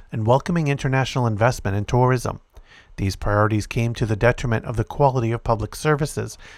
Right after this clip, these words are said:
which sharply decreased as a result of austerity measures.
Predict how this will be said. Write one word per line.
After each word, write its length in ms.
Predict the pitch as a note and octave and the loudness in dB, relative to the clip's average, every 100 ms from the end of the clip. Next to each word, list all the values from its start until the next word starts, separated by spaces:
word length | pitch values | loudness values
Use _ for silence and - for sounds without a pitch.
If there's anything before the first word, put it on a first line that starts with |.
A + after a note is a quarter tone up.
| - | -6
which 160 | C3+ - | -2 0
sharply 480 | - - E3+ A#2+ A2+ | 2 2 2 0 -2
decreased 680 | - - - D#3+ - - - - | -2 -2 -2 -2 -2 -8 -14 -8
as 140 | A#2+ | -4
a 60 | C3+ | 0
result 420 | A#2 G#2 G2 - | 0 0 -4 -4
of 80 | A#2+ | -2
austerity 480 | A#2+ - C#3 B2+ A2 | 0 2 2 2 2
measures. 640 | G#2 A2+ - C#3 - - | 0 -2 -6 -12 -16 -20